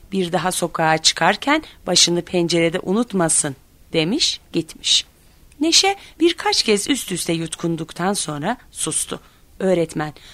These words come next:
"Bu olay senin başından mı geçti?" diye sordu. Neşe, "Hayır," dedi,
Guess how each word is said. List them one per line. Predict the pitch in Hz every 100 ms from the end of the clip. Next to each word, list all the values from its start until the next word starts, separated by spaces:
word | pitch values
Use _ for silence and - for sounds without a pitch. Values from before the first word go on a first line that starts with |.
| -
"Bu | 349
olay | 453 285 180 175
senin | - 196 302
başından | 330 247 180 165 160 156
mı | 151
geçti?" | 151 147 - 151 175 - - -
diye | 151 151
sordu. | - 151 143 139 151 - - -
Neşe, | 180 165 202 226 - -
"Hayır," | - 415 330 170
dedi, | 160 156